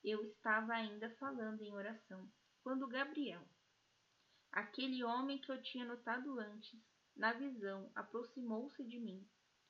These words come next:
num voo rápido, pela hora da oblação da tarde. Ele veio para falar-me e disse: Daniel,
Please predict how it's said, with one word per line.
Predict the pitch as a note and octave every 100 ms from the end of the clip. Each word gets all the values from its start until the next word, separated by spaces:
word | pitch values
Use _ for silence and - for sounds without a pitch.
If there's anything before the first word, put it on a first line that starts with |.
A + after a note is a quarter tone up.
| _ _ - _
num | A3+ A#3+
voo | A3 A#3+ C4+
rápido, | G#3+ G3+ - F3 F#3+ - _ _ _ _ _ _ _ _ _ _ _ _ _
pela | A3 A3 A3 A3
hora | A#3 C4
da | C4+ B3+
oblação | B3 B3 A#3 - B3
da | C#4+
tarde. | C#4+ G3+ F3 F3+ - - _ _ _ _ _ _ -
Ele | G#3+ G3+
veio | F3+ F#3 G3 G#3+ C#4+ - _ _ _ _
para | A#3 B3+
falar-me | - D4 A3+ F#3+ F#3+ -
e | A#3
disse: | A3 F#3 F3+ - _ _ _
Daniel, | G3+ G3+ G3 A3 G#3+ F3